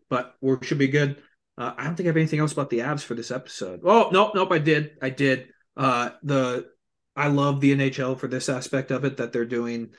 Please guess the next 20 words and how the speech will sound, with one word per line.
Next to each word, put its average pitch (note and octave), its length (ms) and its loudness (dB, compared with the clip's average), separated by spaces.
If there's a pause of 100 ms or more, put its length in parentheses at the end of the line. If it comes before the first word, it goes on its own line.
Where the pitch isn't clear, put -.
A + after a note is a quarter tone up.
(320)
celebrity B2+ 540 -2
captains C3 720 -4 (160)
with B2 420 -4
the C3 180 -4
All-Star A#2+ 400 0
teams. D#3 480 0 (460)
Um, A#2 580 -2 (120)
the C3+ 180 0
Avs C3 280 2
got B2+ 300 0
Tate C3+ 240 -2
McRae, C3 560 -2
who's A#2+ 340 -2
my B2+ 180 -4
queen, C3+ 480 -4 (200)
uh, A#2 440 -6 (540)
great D#3 340 4
vocal C#3+ 400 0
artist, C3+ 520 0 (380)
um, A2 640 -8